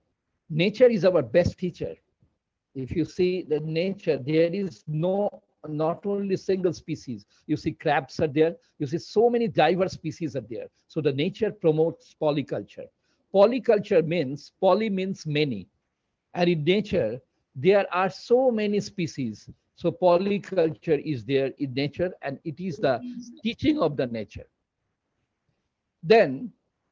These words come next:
if you go to some mangrove spaces, you will see the color of the water is green in color. The, why the water is green in color? Because of the presence of the phytopigments, which are the chlorophyll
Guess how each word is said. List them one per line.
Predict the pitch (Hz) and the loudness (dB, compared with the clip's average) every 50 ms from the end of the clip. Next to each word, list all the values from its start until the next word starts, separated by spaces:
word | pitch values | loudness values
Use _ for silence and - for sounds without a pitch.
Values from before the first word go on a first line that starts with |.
| _ _ _ _ _ _ _ | _ _ _ _ _ _ _
if | - 277 269 - | -2 -2 -2 0
you | - 247 220 | -2 -2 0
go | 170 151 196 190 180 175 175 | 4 6 6 6 6 4 0
to | - - 208 202 | -2 -4 -4 -2
some | - 220 196 190 | 0 -2 -2 0
mangrove | 185 175 180 202 208 202 233 226 - | 0 0 0 2 6 8 8 8 8
spaces, | - - _ - 175 143 123 - - 120 113 - - - _ _ _ _ _ _ _ _ | 6 0 _ 0 2 2 0 -4 -8 -10 -10 -12 -18 -20 _ _ _ _ _ _ _ _
you | - 180 | -2 0
will | 196 240 233 | 0 0 0
see | - - - 185 170 180 | 0 0 0 0 0 0
the | 160 175 | 0 -2
color | 175 - - 208 208 226 247 247 | -2 0 0 2 2 4 4 4
of | 247 196 | 4 4
the | 185 220 | 2 4
water | 202 185 180 180 180 208 196 | 4 4 4 2 2 0 -2
is | 190 180 123 | -2 -2 -4
green | 104 - 160 196 202 190 | -4 -4 -2 -2 0 -2
in | 190 185 160 | -2 -4 -6
color. | - - 160 117 104 95 - - _ _ _ _ _ _ _ _ _ _ _ _ _ _ _ _ _ _ | -4 -4 -4 -4 -4 -6 -10 -14 _ _ _ _ _ _ _ _ _ _ _ _ _ _ _ _ _ _
The, | 151 175 | 2 2
why | 180 160 165 233 277 269 | 4 6 6 6 6 6
the | 226 269 | 4 4
water | 226 214 220 220 240 | 4 2 2 2 0
is | 247 233 185 | -2 -4 -4
green | 131 160 185 208 196 | -2 -2 0 0 0
in | 190 180 147 | -2 -4 -2
color? | - 170 143 139 131 | 0 0 2 2 0
Because | 127 117 156 - - 202 190 147 | 0 -2 -6 -4 -2 -2 -2 -2
of | 180 156 | -2 -2
the | 175 156 | -2 -4
presence | - - 165 151 - 170 170 165 - | 0 2 2 2 2 0 -2 -2 -2
of | 185 160 180 - - _ _ _ _ _ _ _ | -2 -2 -2 -4 -10 _ _ _ _ _ _ _
the | 143 170 170 | -2 -2 -2
phytopigments, | - - - 202 196 202 - 226 208 214 - 214 208 - - 151 131 113 113 - - - _ _ _ _ _ _ _ - | -2 -2 0 0 0 2 2 2 0 2 -2 -4 -4 -4 -6 -8 -8 -8 -10 -14 -20 -20 _ _ _ _ _ _ _ -4
which | 135 165 214 175 - | -2 -2 -2 0 2
are | 208 175 160 | 2 2 2
the | 135 160 156 147 147 - | 2 2 2 2 0 -2
chlorophyll | - 165 175 196 202 196 170 - 185 165 | 0 2 4 6 6 4 4 2 0 -2